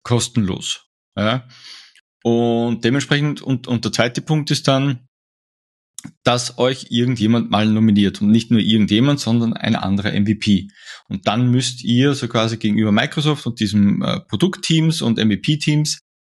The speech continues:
nachweisen, was ihr denn alles im letzten Jahr gemacht habt. Und so kann man ein M V P werden. Das Ganze ist aber keine Garantie, das vielleicht noch dazu.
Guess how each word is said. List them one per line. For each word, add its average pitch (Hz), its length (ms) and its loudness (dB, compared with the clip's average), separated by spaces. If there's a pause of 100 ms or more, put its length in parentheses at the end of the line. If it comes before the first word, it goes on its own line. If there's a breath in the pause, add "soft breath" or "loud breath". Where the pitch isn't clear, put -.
(340)
nachweisen, 127 580 0
was 104 200 0
ihr 123 60 2
denn 117 120 0
alles 110 360 0
im 117 300 2
letzten 104 360 0
Jahr 95 180 0
gemacht 92 400 -4
habt. - 320 -8
Und 101 180 -4
so 123 320 0
kann 120 380 0
man 120 400 0
ein 101 240 -2
M 101 160 0
V 101 120 0
P 104 180 -2
werden. 90 320 0 (500 loud breath)
Das 110 200 -2
Ganze 127 360 0
ist 135 340 -2
aber 104 160 -6
keine 120 380 0
Garantie, 110 800 0
das 104 180 -2
vielleicht 107 300 -2
noch 104 140 -4
dazu. 110 540 0